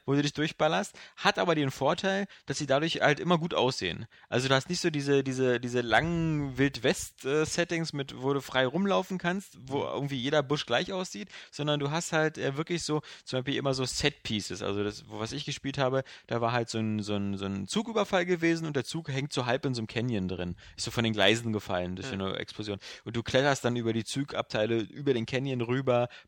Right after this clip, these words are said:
Speaker 1: beballerst dich
Speaker 2: Wow.
Speaker 1: gleichzeitig, hinter dir fallen dann die Züge runter und sowas. Also super geskriptet und ähnliches. Aber, ähm, dadurch ist es halt ein, ein ganz, ganz cooler Shooter, vor allem, weil du halt,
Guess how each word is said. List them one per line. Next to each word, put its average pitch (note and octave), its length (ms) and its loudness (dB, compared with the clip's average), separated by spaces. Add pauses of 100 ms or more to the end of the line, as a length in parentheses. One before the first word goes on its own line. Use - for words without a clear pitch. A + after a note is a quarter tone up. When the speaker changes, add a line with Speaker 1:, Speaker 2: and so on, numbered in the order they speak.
(100)
Speaker 1:
beballerst A#2 420 2
dich A2 80 -8
Speaker 2:
Wow. A2 60 -10
Speaker 1:
gleichzeitig, A#2 440 -2
hinter C3+ 200 2
dir A#2+ 160 4
fallen A2+ 240 0
dann A2+ 100 0
die A2+ 80 0
Züge A#2+ 280 -2
runter C3+ 420 2
und A#2+ 120 -6
sowas. A#2+ 280 -6 (280)
Also A#2+ 200 2
super E3+ 320 -2
geskriptet D#3+ 580 -4
und - 100 -10
ähnliches. E3+ 380 -4 (580)
Aber, C3 460 4
ähm, C3 200 2
dadurch C3 260 4
ist D3+ 60 -4
es C#3+ 100 -4
halt D3 140 -2
ein, C#3 120 -2 (140)
ein A#2+ 60 -6
ganz, C3 200 -4
ganz C3+ 220 -4
cooler D#3 260 0
Shooter, D3 380 0
vor - 320 -4
allem, B2+ 240 2
weil B2+ 100 6
du C3 140 0
halt, B2 280 0